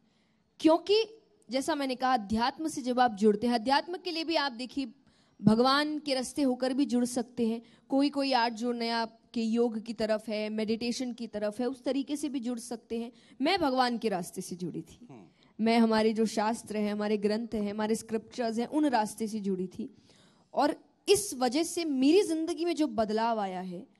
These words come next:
Speaker 1: और मैं सारे काम कर रही हूँ, आज चाहे वो स्पिरिचुअल सेशंस है, मोटिवेशनल सेशंस है, और कई प्रोजेक्ट्स हैं जो आगे जाके सबके सामने आएंगे। तो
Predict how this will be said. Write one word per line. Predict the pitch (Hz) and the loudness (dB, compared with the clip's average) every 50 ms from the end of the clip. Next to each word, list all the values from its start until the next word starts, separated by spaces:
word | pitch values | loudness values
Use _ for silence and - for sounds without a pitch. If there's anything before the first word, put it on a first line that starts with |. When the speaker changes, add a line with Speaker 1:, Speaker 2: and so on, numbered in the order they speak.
| _ _ _ _ _ _ _ _ _ - | _ _ _ _ _ _ _ _ _ 2
Speaker 1:
और | 262 285 320 302 - - - | 2 2 2 0 -4 -10 -10
मैं | 226 233 262 285 | -4 -2 -2 -2
सारे | - - 254 233 254 285 | 0 0 0 0 0 0
काम | - 262 226 226 226 | -2 -2 -2 -2 -4
कर | 214 - 196 185 | -6 -8 -8 -8
रही | 180 180 180 170 | -8 -10 -12 -12
हूँ, | 180 202 202 _ _ _ _ _ _ _ _ _ _ _ _ _ - | -14 -18 -20 _ _ _ _ _ _ _ _ _ _ _ _ _ -4
आज | 202 220 220 214 | -2 -2 -2 -2
चाहे | - - 233 208 214 220 | 0 0 0 2 2 0
वो | 208 220 226 220 | 0 0 0 0
स्पिरिचुअल | 220 - - 233 214 208 - 226 233 226 | -2 -4 -4 -2 -2 -2 -2 -4 -4 -4
सेशंस | - 226 208 196 - 220 214 208 - | -4 -6 -8 -6 -6 -8 -8 -4 -4
है, | 220 | -2
मोटिवेशनल | 220 214 208 208 208 226 214 208 214 208 - - 233 220 | 0 0 0 0 -2 -2 -6 -6 -6 -8 -8 -10 -10 -10
सेशंस | 214 226 202 196 - 226 208 214 202 - | -8 -10 -10 -10 -10 -10 -10 -10 -10 -8
है, | 214 208 214 - _ _ _ - - - - | -10 -10 -10 -14 _ _ _ -20 -14 -4 -2
और | 233 247 277 302 302 - - | -2 -2 -2 -4 -4 2 6
कई | 262 247 302 339 | 6 8 8 6
प्रोजेक्ट्स | 339 - - 247 240 208 240 254 247 247 - - | 6 6 6 6 6 6 4 0 -2 -4 -8 -6
हैं | 247 233 226 | -4 -4 0
जो | 214 226 | 2 2
आगे | 226 220 220 214 220 226 | 2 2 2 2 0 0
जाके | 208 220 208 208 - 220 220 | 0 0 -2 -2 -4 -4 -4
सबके | 208 - 247 226 - - 262 240 | -4 -6 -8 -10 -10 -10 -10 -8
सामने | - - 220 214 220 220 220 | -6 -6 -8 -6 -6 -6 -6
आएंगे। | 214 208 214 214 214 233 | -6 -6 -6 -8 -8 -10
तो | - - 294 | -10 -12 -12